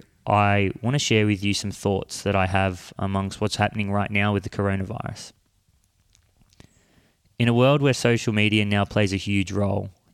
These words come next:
it's even more important to realize that if you believe your opinion is correct, no matter how many articles you have read, it's bias. And the greatest bias of all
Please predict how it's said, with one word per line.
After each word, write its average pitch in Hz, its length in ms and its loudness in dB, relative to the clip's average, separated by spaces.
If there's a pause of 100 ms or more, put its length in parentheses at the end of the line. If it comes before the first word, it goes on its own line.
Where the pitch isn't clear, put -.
it's - 200 -2
even 120 220 2
more 107 260 2
important 104 420 -2
to - 80 -8
realize 98 460 2
that 101 100 -2
if - 140 -8
you 98 80 -4
believe 98 360 2
your 98 140 -2
opinion 104 420 -2
is 95 140 -4
correct, 95 560 -4 (320)
no 101 60 -2
matter 101 180 0
how 107 160 2
many 110 180 2
articles 101 440 0
you 98 100 0
have 95 180 -2
read, 104 220 0 (1600)
it's - 160 0
bias. - 580 -6 (960)
And 107 140 0
the 104 40 0
greatest 113 360 2
bias 107 520 0
of 98 180 -2
all 110 280 0